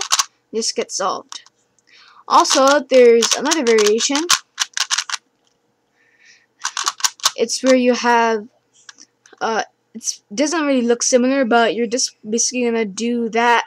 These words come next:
R, U, R prime, U prime. You're gonna do that three, two times this time. It's basically where you have the,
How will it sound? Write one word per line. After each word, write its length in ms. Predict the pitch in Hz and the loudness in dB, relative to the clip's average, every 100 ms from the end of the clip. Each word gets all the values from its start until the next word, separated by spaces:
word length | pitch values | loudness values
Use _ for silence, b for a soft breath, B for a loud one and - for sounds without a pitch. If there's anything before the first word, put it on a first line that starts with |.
| - | -4
R, 220 | 202 233 | -2 0
U, 220 | 240 240 226 | 0 0 -2
R 120 | 214 | -2
prime, 220 | 254 226 | -4 -4
U 80 | 214 | -6
prime. 260 | - 233 226 | -6 -4 -2
You're 100 | 220 | -4
gonna 140 | 214 | -4
do 100 | 220 | -4
that 200 | 214 - | -6 -8
three, 340 | 220 - 277 - | -12 -12 -8 -2
two 180 | 302 | -2
times 340 | 277 226 202 190 | 0 -2 -4 -6
this 180 | 202 - | -8 -6
time. 320 | 208 240 269 _ B B B B B | -6 -6 -8 _ B B B B B
It's 100 | - | -2
basically 360 | 254 - 262 | 0 0 0
where 140 | 247 233 | 4 4
you 180 | 233 226 | 4 0
have 600 | 233 233 220 196 190 190 | -2 -2 -2 -6 -10 -4
the, 180 | 208 | -4